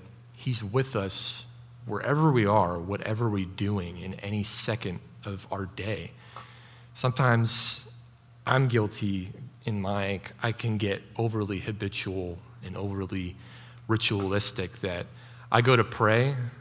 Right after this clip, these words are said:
and then that's where I meet Jesus, that's where I meet with God, and then I'm done praying, and I essentially leave God there to go carry on my day, and then I, my mind is just all over the place,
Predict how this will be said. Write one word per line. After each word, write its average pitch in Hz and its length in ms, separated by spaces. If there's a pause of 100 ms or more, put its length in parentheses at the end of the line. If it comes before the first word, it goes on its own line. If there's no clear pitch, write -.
(120)
and 101 160
then 95 360
that's 117 340
where 117 140
I 104 80
meet 107 260
Jesus, 120 840
that's - 240
where 110 100
I 107 40
meet 107 180
with 107 180
God, 98 480
and 107 180
then 101 80
I'm 98 140
done 113 300
praying, 107 500
and 101 80
I 101 80
essentially 101 600 (340)
leave 117 320
God 104 340
there 98 300
to 92 220
go 95 260
carry 113 420
on 98 200
my 90 160
day, 92 440
and 92 160
then 92 320
I, 98 440
my 98 160
mind 92 360
is 90 140
just - 320
all 95 160
over 95 160
the 87 80
place, 90 400